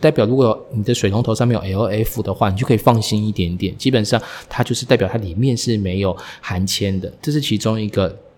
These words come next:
选购的一个标准。可是你看到这边之后，我不知道你会不会跟我一样就开始担心了，就是水管跟水龙头都有可能含铅的状况底下，会让重金属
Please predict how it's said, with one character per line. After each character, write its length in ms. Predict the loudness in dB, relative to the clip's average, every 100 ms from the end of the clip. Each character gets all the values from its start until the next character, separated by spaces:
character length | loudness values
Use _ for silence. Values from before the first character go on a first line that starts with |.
| _ _ _ _ _ -20 -6
选 280 | 0 0
购 220 | 4 6 6
的 80 |
一 100 | 0 -2
个 220 | -2 -2 -6 -18 -4
标 240 | 0 0
准。 220 | -2 -6 -8
可 100 | -4
是 80 | 0
你 100 | 2
看 160 | 0 -2
到 120 | -2
这 140 | -2
边 200 | -2 -4
之 220 | -4 -8 -4
后， 120 | -2
我 60 |
不 80 | -2
知 60 | -2
道 80 | -2
你 60 |
会 60 | -2
不 60 |
会 80 | -2
跟 140 | -2 -2
我 100 | -2
一 60 |
样 80 | -4
就 80 | -6
开 180 | -6 -6
始 140 | -8
担 340 | -4 -4 -4
心 300 | -6 -6 -4
了， 120 | -4 -2
就 140 | -2
是 220 | 0 -2 -4 -14 -18 -14
水 320 | -2 2 2
管 240 | 2 0
跟 140 | 0 -2
水 160 | -2
龙 160 | -2 -4
头 200 | -6 -2
都 160 | 0
有 200 | 2 0
可 260 | -2 -4 -4
能 160 | -4 -6
含 220 | -6 -6
铅 200 | -4 -2
的 80 | 0
状 200 | 0 0
况 200 | -2 -4
底 140 | -6
下， 260 | -6 -4 -4
会 180 | -4 -2
让 160 | 0
重 200 | 2 2
金 200 | 2 0
属 360 | 0 -2 -2